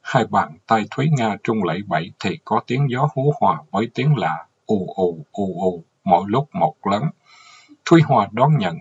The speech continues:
chiếc tàu của hải tặc đã đến gần. Thúy Hoa bèn nhắm mắt, nằm im lìm như xác chết ở đáy thuyền. Thế nhưng trong thâm tâm, Thúy Hoa vẫn âm thầm cầu trời khấn Phật cho thoát khỏi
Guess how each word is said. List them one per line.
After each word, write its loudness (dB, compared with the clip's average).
chiếc -2
tàu -2
của -2
hải 0
tặc -4
đã -2
đến 0
gần. -6
Thúy 8
Hoa 8
bèn -2
nhắm 0
mắt, 0
nằm 0
im 2
lìm -2
như 2
xác -2
chết -2
ở -2
đáy -2
thuyền. -6
Thế 6
nhưng 4
trong -4
thâm -2
tâm, -6
Thúy 6
Hoa 4
vẫn -4
âm -2
thầm 0
cầu -2
trời -6
khấn -4
Phật 2
cho -2
thoát 4
khỏi 0